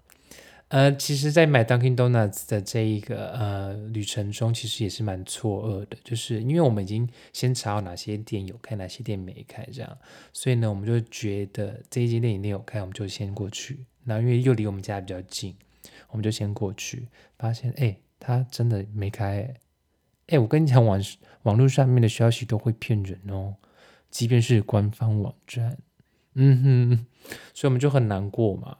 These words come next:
然后就只好离开那个地方，然后赶快开到另外一间好像貌似有开，因为我们真的不确定说到底有没有开。OK，这一间呢，主要是在 Hauptbahnhof，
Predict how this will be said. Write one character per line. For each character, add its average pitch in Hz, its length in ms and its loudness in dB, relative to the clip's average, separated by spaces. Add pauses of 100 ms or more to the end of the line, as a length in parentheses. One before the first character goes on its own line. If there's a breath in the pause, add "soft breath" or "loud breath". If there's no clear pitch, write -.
(140)
然 107 160 0
后 113 80 2
就 113 420 2 (420 loud breath)
只 - 200 -4
好 110 140 2
离 101 120 -2
开 110 220 -4
那 110 140 0
个 104 100 0
地 101 200 -2
方， 101 280 -4
然 92 100 -6
后 107 200 -4
赶 98 200 -10
快 107 200 -4
开 104 260 -6
到 107 240 -2
另 110 200 -2
外 110 160 2
一 98 140 -4
间 101 420 -8 (280)
好 98 240 -6
像 117 180 0
貌 123 240 2
似 107 320 -4
有 98 260 -10
开， 104 200 -8
因 113 80 -2
为 131 60 4
我 123 60 6
们 95 100 0
真 - 140 -2
的 107 60 0
不 104 120 -8
确 - 260 -4
定 101 180 -2
说 101 440 -6 (920)
到 113 140 2
底 95 100 -6
有 101 60 -10
没 101 100 -4
有 95 160 -10
开。 98 380 -8 (1120 loud breath)
OK， 143 440 6
这 143 140 2
一 151 120 6
间 147 180 4
呢， 139 140 6
主 123 200 -4
要 113 180 4
是 117 200 -4
在 110 220 0
Hauptbahnhof， 104 640 -4